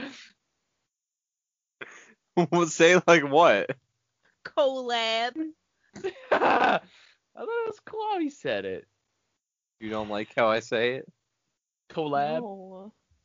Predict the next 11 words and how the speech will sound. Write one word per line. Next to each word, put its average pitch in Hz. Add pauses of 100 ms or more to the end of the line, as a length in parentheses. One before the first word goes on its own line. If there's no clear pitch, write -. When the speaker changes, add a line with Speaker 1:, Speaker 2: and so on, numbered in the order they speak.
(640)
Speaker 2:
When 120
did 139
they 139
do 127
that 104
collab? 73 (2250)
Speaker 1:
Um, 113 (600)
years 110
ago. 113 (800)
Speaker 2:
Oh. 76 (1800)
Okay. -